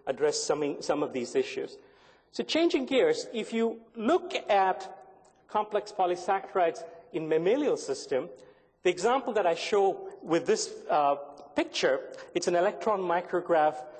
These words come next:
of a section of a human cartilage. It's essentially made up of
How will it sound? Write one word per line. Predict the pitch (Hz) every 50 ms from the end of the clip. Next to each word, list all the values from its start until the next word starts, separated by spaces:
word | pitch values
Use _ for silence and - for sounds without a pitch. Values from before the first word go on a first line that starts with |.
| - - -
of | - 147 -
a | 151
section | - - - 180 - - - 196
of | 175 156
a | 147
human | 135 - 170 170 165 156 151
cartilage. | - - - 160 156 - 143 123 117 - - - - - - _ _ _ _ _ -
It's | 175 175 -
essentially | - - 240 254 277 269 - 240 226 208
made | 190 180 175 175 170
up | 175 - -
of | 160 143 143 -